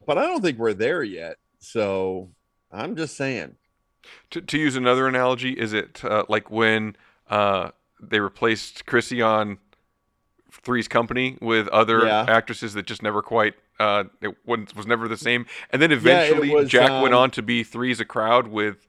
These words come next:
Speaker 2: uh, his girlfriend and her father.
Speaker 1: It's, it was his, I believe he got married. I'm pretty sure that was his, didn't he get married?
Speaker 2: Okay, yeah, and that was his father-in-law.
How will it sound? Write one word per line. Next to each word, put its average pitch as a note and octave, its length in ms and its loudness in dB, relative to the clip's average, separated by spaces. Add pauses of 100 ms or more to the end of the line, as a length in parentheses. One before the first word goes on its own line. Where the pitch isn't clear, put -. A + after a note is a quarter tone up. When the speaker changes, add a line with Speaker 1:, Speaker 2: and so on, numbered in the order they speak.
(340)
Speaker 2:
uh, G2 360 2 (120)
his G#2 260 -12
girlfriend A2+ 480 -2
and G2+ 200 -6
her G2 300 -6 (140)
father. G#2+ 460 -2 (800)
Speaker 1:
It's, C#3 180 -8
it D#3+ 140 0
was D#3 140 -2
his, C#3+ 180 -4
I C#3 220 0
believe F3+ 280 -4
he B3+ 80 -6
got D3 240 -2
married. B2 500 -6
I'm G#2 100 -14
pretty D#3+ 200 -8
sure F#3 160 -4
that C3 160 0
was B2 160 -8
his, G2 240 -10 (400)
didn't D3+ 220 -6
he D#3+ 120 -12
get C#3+ 220 0
married? D3+ 520 -4
Speaker 2:
Okay, C3+ 200 2
yeah, C3 180 10
and A#2+ 80 6
that A#2+ 60 6
was A#2 80 4
his A#2 120 -6
father-in-law. A2 600 2